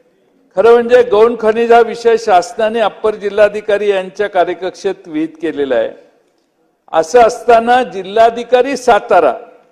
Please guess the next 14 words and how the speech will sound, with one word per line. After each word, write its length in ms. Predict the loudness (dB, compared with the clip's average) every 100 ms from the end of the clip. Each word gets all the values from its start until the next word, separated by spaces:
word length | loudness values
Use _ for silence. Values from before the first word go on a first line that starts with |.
| _ _ _ _ -2
तत्कालीन 520 | -2 2 2 2 -2 -8 _ _ _
यांनी 340 | -2 -2 -2
सदर 500 | -4 -2 2 4 2
प्रकरणाची 680 | 0 0 0 0 0 -4 -8
सुनावणी 500 | -10 -6 -4 -4 -6
स्वतःकडे 720 | -4 -4 0 0 0 2 2
घेऊन, 420 | 2 2 2 0 -8 _ _ _ 0
त्यावर 320 | 2 4 2
सुनावणी 540 | 0 -4 0 0 0
घेऊन 340 | 0 2 0 -2
नियमबाह्य 640 | -4 -4 0 0 2 2
आदेश 360 | 2 2 -2
पारित 300 | -4 -4 -4 -6 -10
केले. 300 | -10 -10